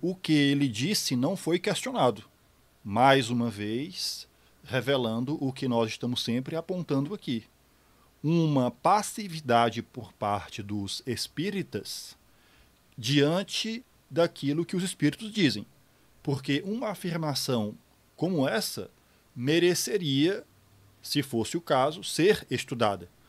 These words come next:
ser confrontada com os estudos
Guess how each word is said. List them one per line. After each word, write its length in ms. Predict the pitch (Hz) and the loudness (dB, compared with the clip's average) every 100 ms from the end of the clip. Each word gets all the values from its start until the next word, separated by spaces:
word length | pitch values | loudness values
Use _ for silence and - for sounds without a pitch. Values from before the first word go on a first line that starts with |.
| _ _ | _ _
ser 340 | - - 190 - | -6 2 2 2
confrontada 880 | - 165 - 151 127 - 185 196 180 | -2 -2 0 -2 2 2 2 0 -8
com 460 | - 143 175 208 220 | -4 -2 -2 -4 -2
os 180 | 151 139 | -2 -2
estudos 920 | 139 - 156 233 240 196 - - | -6 -4 -4 -4 -10 -12 -14 -16